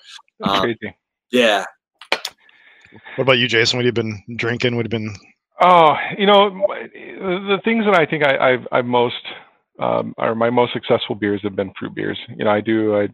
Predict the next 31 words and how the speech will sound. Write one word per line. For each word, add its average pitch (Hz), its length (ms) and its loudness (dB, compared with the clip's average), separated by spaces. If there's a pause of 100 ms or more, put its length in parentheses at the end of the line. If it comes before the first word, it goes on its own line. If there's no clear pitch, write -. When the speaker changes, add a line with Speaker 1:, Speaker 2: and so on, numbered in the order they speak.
(140)
Speaker 1:
I 113 60 -4
do 107 280 -2 (100)
fruited 110 300 0
stouts, 107 360 4 (160)
fruited 104 320 -2 (240)
wheat 110 180 -6
beers, 98 320 0 (380)
uh, 98 460 -2
a 127 80 4
lot 123 260 6
with 117 100 -2
local 117 300 0
raspberries 107 640 0
around 104 260 -2
here. 104 380 -4 (380)
Speaker 2:
Yep. 139 200 2
Speaker 1:
Um, 107 440 -2 (1300)
but 139 100 2
yeah, 131 240 6
like, 156 240 2
mostly, 165 680 4
mostly 165 420 2
stouts 165 400 4
and, 127 280 -2
and, 127 360 0
uh, 117 300 4
and 113 220 -2
fruited 131 280 -2
beers 120 260 0 (160)
are, 110 440 2 (460)
are, 110 220 2